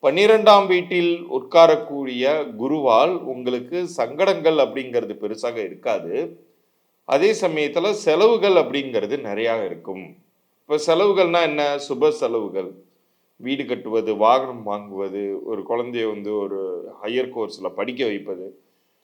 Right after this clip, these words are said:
இப்ப அதுக்கு ஃபீஸ் அதிகமா கட்டுவது, இது மாதிரியான விஷயங்கள் வந்து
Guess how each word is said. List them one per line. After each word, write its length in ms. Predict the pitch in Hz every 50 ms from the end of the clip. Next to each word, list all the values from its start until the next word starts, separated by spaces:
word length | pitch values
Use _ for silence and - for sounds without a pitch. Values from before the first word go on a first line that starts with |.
| _ _ _ -
இப்ப 180 | 127 117 127
அதுக்கு 280 | 120 127 147 139 131 143
ஃபீஸ் 420 | 127 123 143 151 151 147 147 131
அதிகமா 360 | 113 131 117 120 120 117 110 104
கட்டுவது, 680 | - 110 98 - 107 101 95 85 95 95 92 95 107
இது 140 | 127 165 190
மாதிரியான 460 | 190 180 175 170 165 160 156 151 139
விஷயங்கள் 540 | 131 131 - - 170 170 165 160 151 139 127
வந்து 640 | 123 123 127 127 135 160 180 190 180 165 160